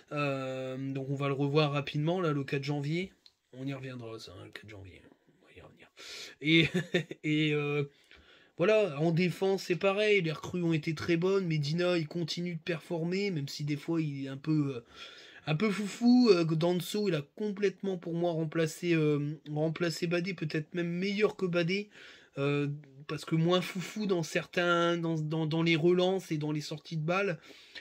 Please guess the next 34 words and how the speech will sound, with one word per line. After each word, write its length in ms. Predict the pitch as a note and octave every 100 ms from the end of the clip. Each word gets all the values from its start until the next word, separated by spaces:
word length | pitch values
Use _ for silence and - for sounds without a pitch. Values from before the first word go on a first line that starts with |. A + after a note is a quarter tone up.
| - - _ _ _ -
Même 240 | D3+ G3 G3+
si, 380 | - G3 G#3 G3
euh, 380 | F3 E3 E3
bah, 160 | D#3+ D#3+
il 160 | E3 E3
a 80 |
un 40 | E3
peu 200 | F#3 F#3
dedans, 320 | E3 G#3 A3
mais 100 | E3
c'est 160 | D3 D#3
pareil, 440 | E3+ E3+ G3 F3+
Danso, 380 | D#3 D#3 - F3+
il 60 |
a 80 | D#3
joué 160 | D3+ D#3
tous 160 | E3
les 100 | E3+
matchs, 360 | F3+ G3+ F#3+ -
et 260 | D3+ D3 D3+
derrière, 420 | D3+ D3 F3 F3
en 120 | E3
défense 360 | D#3 D3 D#3+ -
centrale, 340 | E3 D#3 G3+
il 40 | F3+
n'y 60 |
a 40 | D3+
pas 80 | D3
grand 180 | C#3+
monde. 300 | E3+ F#3 D#3
Gradit, 480 | C#3 E3 F3 F#3 F#3+
c'est 220 | - D#3 D3
plus 240 | - F3
sous-coté. 640 | - E3+ F#3+ F3 G3 F#3